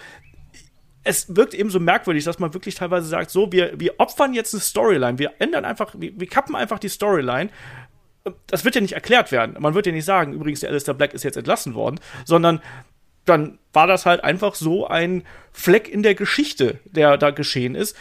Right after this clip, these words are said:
Und die G-, Geschichte um Big E, da hast du ja gerade angesprochen, ähm, weil zuletzt waren sie nicht zugegen bei SmackDown. Das wu-, wurde ja damit begründet, man möchte das verkaufen. Man weiß es nicht genau. Also für mich klingt das alles danach, als würde man hier auch den Verkauf vorbereiten, Shaggy.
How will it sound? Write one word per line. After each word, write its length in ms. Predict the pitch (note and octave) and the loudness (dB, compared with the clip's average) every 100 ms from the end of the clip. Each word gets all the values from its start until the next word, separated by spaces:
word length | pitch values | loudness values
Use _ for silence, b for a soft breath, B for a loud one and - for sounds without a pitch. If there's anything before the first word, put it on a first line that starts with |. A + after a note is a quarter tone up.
| B B | B B
Und 220 | F3 D#3+ | 0 0
die 100 | E3+ | -6
G-, 220 | D#3 D#3+ | -4 -6
Geschichte 420 | C#3+ C#3+ G3+ - | -4 -2 0 0
um 160 | D#3 C#3+ | -2 -2
Big 280 | C#3+ D3 - | -2 -4 -8
E, 240 | F3 D4 B B B _ | -4 -4 B B B _
da 320 | D3 C#3+ - | 4 4 -2
hast 220 | - F#3 | -4 -2
du 60 | F3 | 0
ja 60 | C#3+ | 2
gerade 180 | C#3+ | 2
angesprochen, 600 | A#2+ G3 - G#3 G#3+ G3+ - | 2 -6 -4 -4 -4 -6 -8
ähm, 400 | - D3+ D3+ - C3 | -6 -6 -8 -14 -8
weil 300 | C#3 C3+ B2+ C#3+ | -6 -6 -8 -12
zuletzt 300 | - E3 E3 D#3+ | -4 -2 0 -2
waren 140 | D3+ | -2
sie 60 | D#3 | -2
nicht 160 | D#3 | -6
zugegen 320 | - C3+ E3+ | -6 0 0
bei 140 | G#3+ G3+ | 2 -2
SmackDown. 480 | - F#3 - G3+ G3+ B | -2 -4 0 0 0 B
Das 160 | - C3 | -6 -2
wu-, 220 | D3+ E3 | 0 0
wurde 240 | D3 F#3+ F#3+ | 6 6 6
ja 80 | |
damit 220 | C#3+ D3 E3 | 4 2 0
begründet, 400 | D3+ F3 E3+ - B | 0 4 4 2 B
man 140 | - C#3 | 2 6
möchte 260 | D3 - | 6 4
das 160 | B2+ A#2 | 0 0
verkaufen. 640 | - - C3 C#3 - D4 B B B B B B B B B B B B B B B B B B _ - C3+ | -4 0 4 4 4 -4 B B B B B B B B B B B B B B B B B B _ 0 0
Man 180 | C3+ C#3 | 4 4
weiß 220 | E3+ D4+ | 6 4
es 120 | B3+ E3 | 4 0
nicht 140 | - | 0
genau. 220 | C3+ B2 | 2 4
Also 160 | B2 C#3+ | 4 2
für 140 | D#3 | 2
mich 180 | B3 - | 0 2
klingt 160 | C4+ B3 | 0 0
das 140 | - | 2
alles 300 | F3+ B3 - | 2 2 2
danach, 420 | F#3+ F#3 F#3 G3 | 0 2 2 0
als 340 | - E3 D3 C#3 | 0 0 0 4
würde 260 | F3 F#3+ | 6 6
man 220 | E3+ D#3+ | 4 2
hier 300 | E3 - E3+ | 2 0 0
auch 180 | - D3 | 2 0
den 140 | - F#3+ | 0 -4
Verkauf 280 | A3+ E4 | 0 0
vorbereiten, 520 | - C#3 A#2 A2+ A2+ B2 | 2 2 4 2 0 -2
Shaggy. 280 | A#2+ A#2 | -6 -6